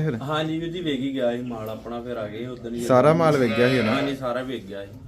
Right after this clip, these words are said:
Speaker 1: ਠੀਕ ਆ।
Speaker 2: ਤੁਹਾਨੂੰ ਪਤਾ ਆਪਣਾ ਰੇਟ ਜਾਇਜ਼ ਹੁੰਦਾ, ਉਹ ਹੀ ਪਿੰਡ ਵਾਲਾ ਕਰੀਦਾ ਉੱਥੇ ਵੀ।
Speaker 1: ਅੱਛਾ, ਉੱਥੇ ਵੀ ਇਹੀ
Speaker 2: ਹਾਂਜੀ,
Speaker 1: ਕੰਮ
Speaker 2: ਸਾਰਾ
Speaker 1: ਚੱਲਦਾ।
Speaker 2: ਵਿਕ ਗਿਆ।
Speaker 1: ਠੀਕ ਆ।
Speaker 2: ਹਾਂਜੀ, ਹਾਂਜੀ।
Speaker 1: ਤੇ ਚਲੋ ਫਿਰ ਨਾਮ ਦੱਸ ਦਿਓ ਇੱਕ ਵਾਰੀ।
Speaker 2: ਨਾਮ ਮੇਰਾ ਵੀਰ ਜੀ ਜੋਬਨਪ੍ਰੀਤ ਜੀ, ਪਿੰਡ ਸ਼ਿਕਾਰ ਮੱਛੀਆਂ, ਜ਼ਿਲ੍ਹਾ ਗੁਰਦਾਸਪੁਰ, ਤਹਿਸੀਲ ਡੇਰਾ ਬਾਬਾ ਨਾਨਕ।
Speaker 1: ਤੇ ਫੋਨ ਨੰਬਰ ਇਹ ਬੋਲ ਦਿਓ।
Speaker 2: ਫੋਨ ਨੰਬਰ ਇਕਿਆਸੀ ਨੌ ਪੰਜਾਹ ਵੀਹ ਅੱਠ ਇਕਵੰਜਾ।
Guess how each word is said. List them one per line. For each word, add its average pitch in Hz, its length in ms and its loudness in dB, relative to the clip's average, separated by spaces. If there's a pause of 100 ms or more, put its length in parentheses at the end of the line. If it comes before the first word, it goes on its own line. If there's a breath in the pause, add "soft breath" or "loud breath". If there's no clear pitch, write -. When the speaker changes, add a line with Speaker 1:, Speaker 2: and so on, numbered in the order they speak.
Speaker 1:
ਠੀਕ 110 360 4
ਆ। 92 60 -2
Speaker 2:
ਤੁਹਾਨੂੰ 165 200 -4
ਪਤਾ 165 180 0
ਆਪਣਾ 175 300 -2
ਰੇਟ 147 220 0
ਜਾਇਜ਼ 135 340 0
ਹੁੰਦਾ, 147 160 -4
ਉਹ 139 180 0
ਹੀ 147 40 0
ਪਿੰਡ 139 240 -4
ਵਾਲਾ 131 180 2
ਕਰੀਦਾ 117 440 -6
ਉੱਥੇ 139 260 -4
ਵੀ। 123 120 -6 (160)
Speaker 1:
ਅੱਛਾ, 120 220 4
ਉੱਥੇ 117 260 2
ਵੀ 151 60 4
ਇਹੀ 151 80 6
Speaker 2:
ਹਾਂਜੀ, 135 180 2
Speaker 1:
ਕੰਮ 131 200 2
Speaker 2:
ਸਾਰਾ - 120 4
Speaker 1:
ਚੱਲਦਾ। 113 360 8
Speaker 2:
ਵਿਕ 110 140 -4
ਗਿਆ। 110 140 -6 (440)
Speaker 1:
ਠੀਕ 131 400 4
ਆ। 92 100 4
Speaker 2:
ਹਾਂਜੀ, 120 300 -8
ਹਾਂਜੀ। 107 260 -10 (200)
Speaker 1:
ਤੇ 117 160 0
ਚਲੋ 127 260 4
ਫਿਰ 151 100 0
ਨਾਮ 123 320 2
ਦੱਸ 123 160 2
ਦਿਓ 139 140 0
ਇੱਕ 139 140 -2
ਵਾਰੀ। 131 220 0
Speaker 2:
ਨਾਮ 151 240 0
ਮੇਰਾ 156 180 2
ਵੀਰ 156 160 -2
ਜੀ 170 120 -6
ਜੋਬਨਪ੍ਰੀਤ 127 600 -6
ਜੀ, 139 100 -6
ਪਿੰਡ 127 340 -6
ਸ਼ਿਕਾਰ 110 380 -6
ਮੱਛੀਆਂ, 113 400 -10
ਜ਼ਿਲ੍ਹਾ 117 260 -4
ਗੁਰਦਾਸਪੁਰ, 107 540 -6
ਤਹਿਸੀਲ 113 420 -6
ਡੇਰਾ 104 200 -8
ਬਾਬਾ 95 280 -10
ਨਾਨਕ। - 360 -18
Speaker 1:
ਤੇ 123 60 -4
ਫੋਨ 120 280 0
ਨੰਬਰ 117 280 4
ਇਹ 147 80 2
ਬੋਲ 139 200 0
ਦਿਓ। 131 100 0
Speaker 2:
ਫੋਨ 139 100 -2
ਨੰਬਰ 139 220 -4
ਇਕਿਆਸੀ 135 500 -4
ਨੌ 135 140 -6
ਪੰਜਾਹ 120 320 -4
ਵੀਹ 120 220 -4
ਅੱਠ - 100 -12
ਇਕਵੰਜਾ। 98 400 -10